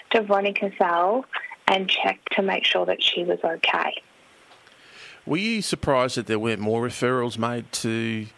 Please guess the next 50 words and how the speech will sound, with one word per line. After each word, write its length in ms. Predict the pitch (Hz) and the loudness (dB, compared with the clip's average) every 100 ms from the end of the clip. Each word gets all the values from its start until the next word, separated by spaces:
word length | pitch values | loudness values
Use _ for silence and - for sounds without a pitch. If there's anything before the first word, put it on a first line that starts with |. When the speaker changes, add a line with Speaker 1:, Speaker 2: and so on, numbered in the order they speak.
| - | -14
Speaker 2:
is 80 | - | -10
it 60 | 127 | -6
the 80 | 135 | -2
D 180 | 170 | 0
P 160 | 202 180 | 0 -2
P 160 | 151 160 | 0 0
or 100 | 98 | 2
O 100 | 117 | 2
P 200 | 110 95 | 0 -2
P? 160 | 95 | -2
I 100 | 90 | -2
think 160 | 101 123 | -2 -4
I 60 | |
heard 160 | 104 104 | -2 -4
you 60 | 95 | -4
say 120 | 101 | -4
O 160 | 90 | -2
P 180 | 92 104 | -2 -4
P. 200 | 87 95 - - - - - _ _ - | -6 -8 -10 -4 -4 -4 -14 _ _ -2
Speaker 1:
Yes, 280 | 220 202 - - | 0 0 0 0
O 60 | 175 | 0
P 200 | - 127 | 0 0
P. 160 | - 143 | -2 -2
Speaker 2:
Okay. 220 | - 90 - | -2 -2 -2
Well, 160 | 131 123 | 0 0
are 60 | 127 | 2
you, 280 | 135 127 | 0 0
are 60 | 92 | 0
you, 320 | 120 117 104 104 | 0 -2 -4 -4
are 60 | 127 | -4
you 80 | |
surprised 400 | 113 110 107 104 | -4 -2 0 0
that 260 | 107 101 101 | -2 -4 -2
there 100 | 107 | -2
weren't 200 | 104 104 | 0 -2
more 80 | 104 | -4
for, 300 | - 101 107 - | -2 0 0 -4
referrals 460 | 113 98 104 104 - | -6 0 0 0 -2
to 100 | 101 | -2
the 180 | 101 | 0
A 40 | 101 | -2
P 160 | - | -4
P? 260 | 101 117 175 - _ _ _ _ _ _ _ _ - - - - - | -4 -4 -4 -12 _ _ _ _ _ _ _ _ -20 -20 -20 -20 -2
Speaker 1:
Um, 400 | - 247 247 240 - - | 2 4 2 -2 -8 -2
we 360 | 226 233 240 233 | 0 2 0 2
certainly 320 | 214 214 208 | 2 2 0
were 100 | 202 | 2
hoping 380 | 202 196 202 190 | 2 0 0 0
for 80 | 202 | 2
more. 300 | 196 233 | 4 2